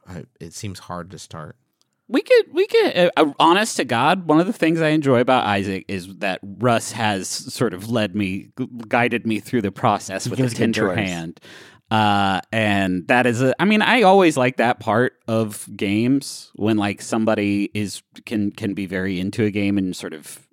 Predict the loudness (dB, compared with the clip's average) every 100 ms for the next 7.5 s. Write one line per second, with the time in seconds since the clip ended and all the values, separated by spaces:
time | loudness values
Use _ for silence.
0 | -10 -8 -6 -8 -10 -10 -12 -16 -14 -14
1 | -6 -4 -2 -2 -4 -4 -8 -6 -4 0
2 | 0 -2 _ _ -6 -2 0 0 0 0
3 | -2 -6 -8 -14 -10 -8 -8 -8 -10 -10
4 | -10 -12 -10 -4 2 4 4 2 2 0
5 | -4 -4 -2 0 2 0 -4 -6 -8 -6
6 | -6 -8 -12 -16 -20 _ -20 -20 _ -20
7 | -18 -6 -6 -6